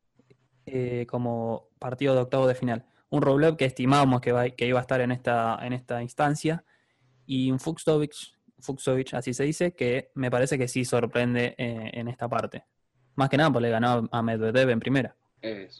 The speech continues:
Speaker 2: sí, totalmente, y bueno, desde el lado de Rublev estuvo muy cerca de irse en primera ronda, tuvo dos sets abajo, el Cuerra que sacaba para partido, y bueno, lo pudo levantar.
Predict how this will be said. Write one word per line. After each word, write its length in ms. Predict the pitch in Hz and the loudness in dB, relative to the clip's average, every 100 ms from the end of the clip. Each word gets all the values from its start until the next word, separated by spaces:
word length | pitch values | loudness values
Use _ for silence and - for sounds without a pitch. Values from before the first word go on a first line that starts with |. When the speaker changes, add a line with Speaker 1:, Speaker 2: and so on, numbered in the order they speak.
| - | -20
Speaker 2:
sí, 180 | - 104 | -12 -10
totalmente, 580 | 98 104 110 120 127 131 | -8 -8 -6 -6 -4 -2
y 240 | 110 98 | -2 -4
bueno, 260 | 101 101 95 _ _ | -6 -8 -8 _ _
desde 240 | 110 104 | -14 -12
el 80 | 101 | -8
lado 200 | 113 117 | -6 -6
de 80 | 107 | -8
Rublev 480 | 98 98 110 131 - | -10 -6 -4 -4 -10
estuvo 340 | - - 107 95 | -16 -6 -6 -6
muy 220 | 107 120 | -8 -8
cerca 320 | - 113 - | -6 -8 -6
de 100 | 92 | -6
irse 220 | 113 - 92 | -6 -8 -16
en 60 | |
primera 280 | 95 98 98 | -10 -8 -6
ronda, 440 | 101 107 107 110 _ | -6 -8 -8 -12 _
tuvo 220 | - 95 | -16 -12
dos 180 | 98 101 | -12 -12
sets 260 | - 98 - | -14 -14 -12
abajo, 640 | 92 104 - 110 104 104 _ | -8 -8 -8 -12 -12 -14 _
el 80 | - | -14
Cuerra 260 | - 104 98 | -6 -4 -4
que 80 | 92 | -8
sacaba 320 | - 98 98 | -10 -8 -6
para 160 | 95 95 | -6 -8
partido, 640 | 101 - 107 107 107 110 104 | -10 -10 -8 -6 -8 -10 -18
y 160 | 92 | -20
bueno, 220 | 92 95 92 | -16 -14 -14
lo 100 | - | -6
pudo 200 | 110 107 | -2 -2
levantar. 520 | 98 98 107 127 | -4 -8 -8 -6